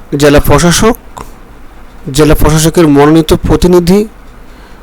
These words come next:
উপজেলা পর্যায়ে উপজেলা নির্বাহী অফিসারের এবং মহানগর এলাকায় বিভাগীয় কমিশনার, বিভাগীয় কমিশনের মনোনীত প্রতিনিধিকে সভাপতি, সভাপতির দায়িত্ব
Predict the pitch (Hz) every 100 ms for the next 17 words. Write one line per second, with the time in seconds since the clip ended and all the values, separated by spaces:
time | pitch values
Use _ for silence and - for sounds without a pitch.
0 | - - - - - - - - - -
1 | - 165 175 180 180 180 170 175 170 156
2 | 156 156 147 147 160 165 151 147 156 151
3 | 175 180 - - 135 131 151 208 - -
4 | - - - - - - - - 147 156
5 | 170 175 175 147 139 139 135 143 156 156
6 | 151 139 131 139 131 139 156 143 - -
7 | 135 139 139 139 135 135 135 - 135 135
8 | 131 131 147 151 147 151 - 139 - 156
9 | 143 143 143 135 - 127 131 127 139 151
10 | - - - - - - - - - -
11 | - 147 139 135 147 127 123 117